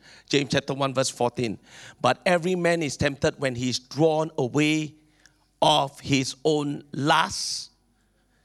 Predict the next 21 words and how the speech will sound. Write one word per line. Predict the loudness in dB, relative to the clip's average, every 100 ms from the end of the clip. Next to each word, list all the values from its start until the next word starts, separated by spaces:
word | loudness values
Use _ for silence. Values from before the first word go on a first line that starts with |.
| _ -4
and | -4 -2
enticed. | -4 0 -2 0 2 0 -2 -6 -6 -8 -12 _ _ _ -4
And | -2 0
when | -2 2
lust | 2 2 0
has | 0 0 -2 -20 -20 _
conceived, | 0 0 2 0 0 0 0 -2 -8 -16 -16 _ _
it | -4 -4
bring | 0 0 0
forth | 2 2 2 -4 -20 -20 -6
sin. | -2 2 2 2
And | -2 -2
sin, | 0 2 2 2
when | -2 -2
it's | -4 -2
finished, | 0 2 2 -2 -8
bring | 2 2 2
forth | -6 -4 2 2 2 -10 -20 -20 -20 _ 2
death." | 4 4 -2 -10 -10 -14 _ _ _ _ _ 0
Amen. | 2 4 2 -2 _ _ _ _ _ _ _ _ _ -8
Okay? | -2 0 0 -4